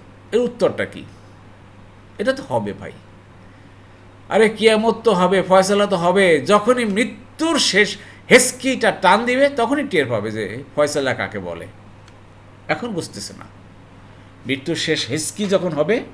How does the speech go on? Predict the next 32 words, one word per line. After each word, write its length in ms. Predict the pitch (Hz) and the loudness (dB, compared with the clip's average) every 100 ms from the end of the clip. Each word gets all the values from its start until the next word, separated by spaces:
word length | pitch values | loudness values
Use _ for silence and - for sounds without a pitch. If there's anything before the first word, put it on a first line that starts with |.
| - - - - - | -20 -20 -20 -18 -4
তখন 280 | 214 320 | -4 -2
টের 140 | 226 123 | -4 -4
পাবে। 220 | 90 - - - - - - - - - - | -4 -12 -16 -20 -20 -20 -20 -20 -20 -20 -20
এটা 140 | - 196 | -12 -6
তো 100 | 151 | -6
আসল 160 | - | -6
কথা। 300 | 107 - - - | -10 -12 -18 -6
যাই 120 | 160 | 0
হোক, 100 | 208 | 0
প্রিয় 140 | 214 190 | 0 -2
মোহতারাম, 320 | 143 135 139 - - - - | -4 -4 -6 -12 -20 -20 -2
এখানে 240 | 170 233 | 0 2
দেখেন 200 | 240 208 196 - | 2 0 -4 -2
কুনতুম, 500 | 330 320 220 151 101 - - - - - - - - | -2 -2 -6 -8 -10 -14 -20 -20 -20 -20 -20 -20 -8
এই 100 | 139 | -2
যে 80 | 170 | -2
কানা, 720 | 190 - 165 185 196 208 220 214 | -2 0 6 6 6 2 -2 -2
কানু, 560 | 180 147 156 165 143 160 - | 2 4 4 2 -4 -6 -6
এই 120 | 165 | -6
শব্দটা 520 | 170 160 - 147 180 | -2 -4 -4 -2 -2
যখন 380 | 180 160 147 185 - - - - - - - - - - - - | -2 -4 -6 -8 -12 -20 -20 -20 -20 -20 -20 -20 -20 -20 -20 -4
কোনো 320 | 143 135 127 - | -2 -2 -4 -4
এসএম 340 | 160 165 208 208 | -6 -2 -2 0
বা 80 | 190 | -2
নাউনের 540 | 131 120 117 165 208 | -2 -4 -2 0 -2
সামনে 320 | - 165 151 | -2 -4 -6
হয়ে 200 | 123 117 | -2 -2
থাকে, 380 | 110 107 147 220 - - - - - - | -4 -8 -8 -8 -12 -20 -20 -20 -20 -8
তখন 220 | 196 190 220 | -4 -2 -2
সাধারণত 440 | 175 156 156 208 - | -2 -2 -2 -6 -6
তোমরা, 420 | 262 254 233 135 - - - - - - - - - | 0 0 0 -4 -4 -10 -20 -20 -20 -20 -20 -16 -8
যেমন 160 | 127 | -8